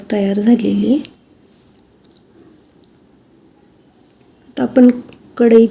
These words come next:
खीर बनवायला घेऊया. तर, अ, तीन चमचे तूप घालून घेतलेले आणि आवडीचे ड्रायफ्रुट्स तुम्ही यामध्ये घालू शकताय.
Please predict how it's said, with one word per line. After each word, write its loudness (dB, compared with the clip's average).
खीर 4
बनवायला 2
घेऊया. 0
तर, -4
अ, -8
तीन 2
चमचे 2
तूप -4
घालून 4
घेतलेले -2
आणि 0
आवडीचे 2
ड्रायफ्रुट्स -2
तुम्ही -2
यामध्ये -2
घालू -4
शकताय. -10